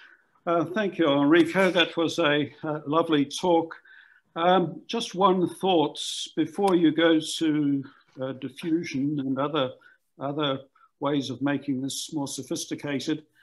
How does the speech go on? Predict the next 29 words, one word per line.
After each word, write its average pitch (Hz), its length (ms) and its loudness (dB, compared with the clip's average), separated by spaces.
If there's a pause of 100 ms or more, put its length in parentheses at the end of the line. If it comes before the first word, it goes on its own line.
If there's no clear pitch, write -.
(680)
One 185 180 6
thought 196 360 6
I 156 160 6
had 165 360 2
was 170 440 4
that, 165 300 0 (240)
uh, 175 140 4 (800)
the, 156 500 6
uh, 151 160 4 (760)
the 151 60 0
non-aggressive 165 840 2
population, 170 840 -4
that's 156 300 -6
a 156 160 -2
remarkable 143 760 0
assumption, 135 680 -2
really. 143 480 2 (760)
I 147 60 -2
mean, 147 280 2
it's, - 760 -4
it's 143 200 -8
much 175 280 0
more 156 140 6
likely, 151 580 2
isn't 160 340 -2
it, 135 220 -4 (240)
that 143 340 -6
you 147 200 2
have 151 340 -2